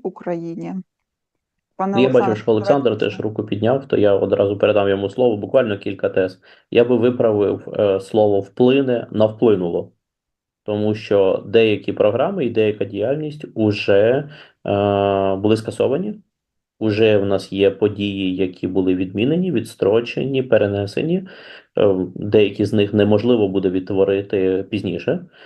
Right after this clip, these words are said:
Speaker 2: деякі з них можливо, залежно від того, що, е, ну, що за подія. Наприклад, деякі речі, пов'язані з м'якою підтримкою,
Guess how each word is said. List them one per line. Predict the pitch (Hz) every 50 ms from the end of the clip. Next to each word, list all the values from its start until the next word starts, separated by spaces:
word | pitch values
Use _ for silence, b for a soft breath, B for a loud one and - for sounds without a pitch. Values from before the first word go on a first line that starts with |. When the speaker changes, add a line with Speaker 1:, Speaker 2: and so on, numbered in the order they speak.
| B B B -
Speaker 2:
деякі | 98 101 107 123 123 123
з | 117
них | 117 113 113
можливо, | 107 101 98 101 95 90 85 87 92
залежно | 87 95 92 98 98 90 98 98 90
від | 92 92 90
того, | - 104 110 - 95 95
що, | 92 - - - - - 104 104 101 104 107 B B B B B - -
е, | 101 98 95 95 95 95 95 90 90 92 90 98
ну, | 104 95 90
що | 90 - 110 101
за | 98 98
подія. | - - 98 90 90 90 87 92 92 92
Наприклад, | 92 90 90 98 98 - - - 92
деякі | 95 98 98 95 92 90 - 90 90 92
речі, | 92 98 92 90 -
пов'язані | - - 95 98 98 98 85 95 92 92 90 92 90
з | 90 90 92 92 90 90
м'якою | 90 92 92 95 - - 147 156 156 156
підтримкою, | 139 123 127 127 123 120 113 - 120 107 107 107 110